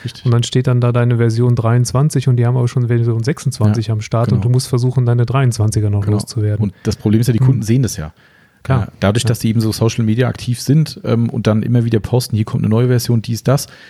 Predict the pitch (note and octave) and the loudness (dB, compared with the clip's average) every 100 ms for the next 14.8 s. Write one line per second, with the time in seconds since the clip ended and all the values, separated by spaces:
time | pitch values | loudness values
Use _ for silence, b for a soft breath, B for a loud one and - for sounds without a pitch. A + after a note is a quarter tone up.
0 | B G#2 G#2+ G#2 G2 A#2+ B2+ B2 A#2 A#2 | B -4 -2 0 0 0 0 -2 0 -2
1 | G#2 - B2 - A2 - C3 C#3 - B2+ | -4 -2 -2 -2 -4 -2 0 0 0 -2
2 | - A2 A#2+ - B2 A#2+ A#2+ A2+ - A2 | 0 0 0 0 -2 0 0 -2 -2 -4
3 | A#2+ D3 C3+ A2+ G2+ G#2+ G#2+ B2 - B2+ | -2 -2 0 -2 -4 -4 -2 -2 -2 -4
4 | - B2+ C3 - A2+ A2 A2+ - B2+ - | 0 0 -2 0 0 2 0 0 -2 -2
5 | E2+ - b b A2+ - - E3 G#2+ - | -6 -8 b b -4 -2 0 2 2 -2
6 | - F#2 G2 A2 G#2+ F2+ G#2+ A#2+ C3 A#2+ | -8 -2 0 0 -2 0 2 2 2 0
7 | - B2 C3 C#3 C3 D3+ C3 F#2 F2 - | 0 -2 -2 -4 0 0 0 -4 -4 -2
8 | G#2 F2 - B B A#2+ A2 - - F#2+ | 0 0 -2 B B -4 -4 -6 -6 -2
9 | A2+ G2+ - F#2 F2+ F#2 - E2 - E2+ | 0 -2 -6 -4 -4 -4 -6 -8 -4 -4
10 | D#2 C#2+ - E2 G2 E2+ - G#2+ C#3 - | -4 -8 -10 -4 -4 -2 -4 0 -2 0
11 | C3 B2 A#2 A2+ - A2 - A2+ B2+ - | -4 -4 -4 -4 -2 -4 -2 0 0 -2
12 | - - A2 F#2+ - - A#2 A2+ - A#2 | -4 -2 0 -2 -4 -2 -2 -2 -6 -2
13 | A#2 - G#2 E2+ F#2 F2 F2+ F2+ F2+ - | -2 2 0 2 2 2 0 0 -2 -2
14 | B2 A#2 A#2+ - - G2 A#2+ | 0 0 -2 -4 -6 -2 -2